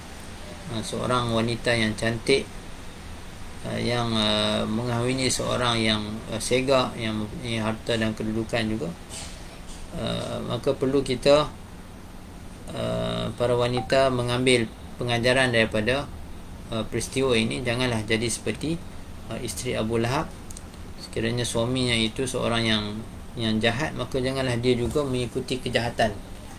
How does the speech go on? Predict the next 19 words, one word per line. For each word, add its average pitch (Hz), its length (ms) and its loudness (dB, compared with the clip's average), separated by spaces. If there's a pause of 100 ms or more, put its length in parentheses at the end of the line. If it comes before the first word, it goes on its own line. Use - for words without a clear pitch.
(560)
uh, 117 400 2
suaminya 135 560 0
itu. 143 320 2 (1800)
Uh, 120 240 -4
bahkan 147 320 2
dia 143 80 4
bukan 135 320 2
alasan 131 480 4
untuk 127 240 0
menjadikan 123 480 2
dia 139 160 6
juga 131 240 2
seorang 120 380 0
yang 110 160 4 (420)
jahat 127 320 4
seperti 117 640 0
suaminya. 131 480 0 (1200)
Uh, 107 160 -6
sebaliknya, 135 560 2